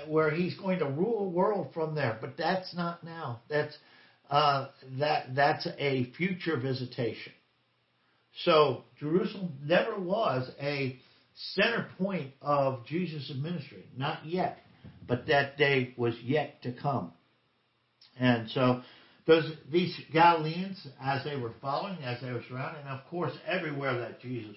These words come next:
went, there were the spies, they were the, um, there were the Pharisees, and those that were sent out to, to follow Jesus, always, always ready to, uh, nab him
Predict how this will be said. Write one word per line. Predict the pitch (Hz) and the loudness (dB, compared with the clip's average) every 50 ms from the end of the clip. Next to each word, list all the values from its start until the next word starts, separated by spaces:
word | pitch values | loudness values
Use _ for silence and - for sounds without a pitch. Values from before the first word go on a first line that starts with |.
| - 117 | -16 -14
went, | 107 117 139 131 - 143 | -12 -12 -12 -12 -10 -8
there | 135 127 127 | -6 -6 -4
were | 127 123 107 | -4 -6 -6
the | 107 104 - - - - | -8 -12 -14 -14 -14 -10
spies, | - 104 104 104 107 120 135 127 - 131 | -8 -6 -4 -4 -4 -4 -4 -6 -8 -10
they | 120 120 | -8 -8
were | 117 117 113 104 | -8 -8 -10 -10
the, | 98 107 101 98 - _ _ _ _ _ _ _ _ _ _ _ 120 120 | -12 -12 -14 -16 -16 _ _ _ _ _ _ _ _ _ _ _ -2 0
um, | 120 120 120 117 113 110 104 95 - _ _ _ _ _ _ 113 | 2 2 2 2 0 -2 -6 -14 -18 _ _ _ _ _ _ -6
there | 120 123 123 120 | -2 0 0 2
were | 123 123 123 120 | 2 2 2 0
the | 113 113 104 - - - | 0 -2 -6 -10 -8 -2
Pharisees, | 139 131 131 131 127 120 - - 127 127 127 135 147 156 135 - - | 0 2 2 2 2 0 -2 -2 -2 -2 0 0 -2 -6 -8 -10 -10
and | 110 107 104 - - - _ _ _ _ | -12 -10 -12 -14 -14 -18 _ _ _ _
those | 123 117 139 139 123 127 | -2 0 0 0 0 0
that | 127 120 120 - | 0 -2 -2 -4
were | - - - - - | -8 -10 -10 -8 -4
sent | 143 135 131 131 | -4 -4 -4 -4
out | 127 123 127 127 131 139 151 156 - - - - | -4 -2 2 4 4 4 4 0 -4 -10 -10 -8
to, | 117 107 107 104 - - _ _ _ _ _ _ | -6 -6 -6 -8 -12 -16 _ _ _ _ _ _
to | - 120 110 107 - | -6 -6 -6 -4 -2
follow | - 135 135 139 139 131 120 107 - | 2 2 4 4 4 4 2 0 -2
Jesus, | 120 127 135 139 143 156 151 - - - - | -2 -2 -2 -2 -4 -6 -10 -12 -14 -16 -20
always, | - - - - 370 392 370 - - - - - - - - 123 - - | -20 -20 -14 -8 -4 -4 -4 -4 -6 -8 -14 -20 -20 -20 -20 -20 -10 -2
always | 135 170 214 208 190 143 120 | 0 0 0 0 -2 -4 -4
ready | 127 131 147 151 147 139 135 117 | -2 -2 0 0 0 0 -2 -4
to, | 101 95 - - _ _ _ _ _ _ _ _ _ _ _ _ _ _ _ _ _ _ _ - | -6 -8 -12 -16 _ _ _ _ _ _ _ _ _ _ _ _ _ _ _ _ _ _ _ 0
uh, | 117 117 107 101 104 104 | 2 4 4 4 2 2
nab | 120 131 135 135 139 139 | 2 4 6 4 4 2
him | 147 147 147 135 | -2 -6 -8 -8